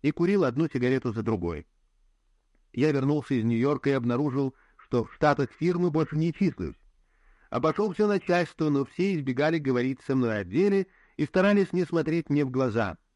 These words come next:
В крупных компаниях никогда не знаешь, что тебя ждёт. Человек здесь ничего не стоит. Больше всего был расстроен мой восемнадцатилетний сын.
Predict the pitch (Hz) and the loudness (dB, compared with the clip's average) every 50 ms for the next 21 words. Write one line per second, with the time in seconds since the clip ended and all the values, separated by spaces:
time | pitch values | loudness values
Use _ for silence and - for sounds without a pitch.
0 | _ _ _ _ _ _ _ _ _ _ _ _ _ - - 170 160 127 151 151 | _ _ _ _ _ _ _ _ _ _ _ _ _ -4 -2 -2 0 0 0 0
1 | 131 - - 139 127 120 - 170 170 170 160 156 - - 143 151 - 151 151 151 | 0 0 0 0 0 2 2 0 2 2 0 0 0 0 -2 -2 0 -2 -2 0
2 | 151 180 170 165 156 135 117 135 131 123 117 110 - - 139 123 - 127 117 123 | 0 0 0 2 0 0 0 -2 -2 -2 -4 -4 -4 -4 -4 -2 -2 -2 -2 -2
3 | 123 110 113 131 120 101 87 - _ _ _ _ _ _ _ _ - 160 190 208 | -2 0 0 0 0 0 -2 -6 _ _ _ _ _ _ _ _ -2 2 2 4
4 | 202 170 156 135 156 175 165 - - 127 143 165 - - 160 156 156 151 147 - | 2 2 0 0 0 0 0 0 0 0 0 0 0 -2 -2 0 0 0 0 -2
5 | - _ - 117 107 85 64 - - _ _ _ _ _ _ - - 87 - - | -4 _ 0 0 2 0 -2 -4 -10 _ _ _ _ _ _ -6 -4 -4 -2 -2
6 | - 120 - - 139 151 143 120 127 120 120 110 104 - - - 123 131 131 123 | -4 -4 -2 -2 0 0 0 0 0 0 0 -2 -2 -6 -6 -4 -2 0 0 0
7 | 117 117 120 127 123 120 110 - - 107 107 - 123 117 117 113 110 - - - | 0 2 2 2 0 0 -2 -4 -6 -6 -4 -2 0 0 0 0 -2 -6 -4 -2
8 | 113 113 113 107 - 113 113 - - 151 156 127 98 | 0 0 0 -2 -4 -6 -8 -4 -2 0 0 0 -2